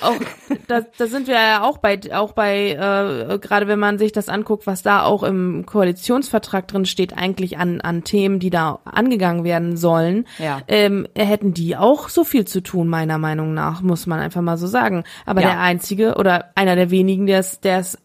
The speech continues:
Speaker 1: wirklich so konkret angeht und so in so Tempo das, äh, umsetzt, ist Habeck
Speaker 2: Mhm.
Speaker 1: und sein Ministerium.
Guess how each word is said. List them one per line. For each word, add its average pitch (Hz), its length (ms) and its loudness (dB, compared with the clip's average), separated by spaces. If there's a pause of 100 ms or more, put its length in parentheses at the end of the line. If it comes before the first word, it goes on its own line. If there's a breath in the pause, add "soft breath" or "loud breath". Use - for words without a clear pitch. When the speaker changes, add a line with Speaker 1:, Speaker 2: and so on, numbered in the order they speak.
Speaker 1:
wirklich 185 420 -2
so 196 400 4
konkret 196 540 -4
angeht 202 420 0
und 190 120 2
so 185 280 2
in 196 100 2
so 185 120 2 (140)
Tempo 214 380 -2
das, 180 360 -2
äh, 180 80 -2
umsetzt, 175 520 0
ist - 180 -8
Habeck 208 360 -2 (260 soft breath)
Speaker 2:
Mhm. 156 200 -4
Speaker 1:
und 180 80 0
sein 165 180 2
Ministerium. 160 680 -6